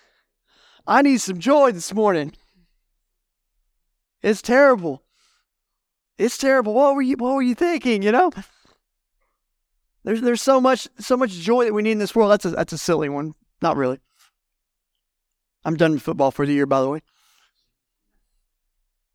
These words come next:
But what I do know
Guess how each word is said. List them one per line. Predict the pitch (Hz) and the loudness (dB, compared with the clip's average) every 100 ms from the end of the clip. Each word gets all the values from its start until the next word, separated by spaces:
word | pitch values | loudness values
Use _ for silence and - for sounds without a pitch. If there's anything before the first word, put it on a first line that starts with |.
| _ _ _ _ _ _ _ _ _ _ _ _ _ _ _ - | _ _ _ _ _ _ _ _ _ _ _ _ _ _ _ -4
But | 196 | 2
what | 220 | 4
I | |
do | 220 240 330 | 4 4 4
know | 277 214 175 180 202 | 6 4 4 2 -2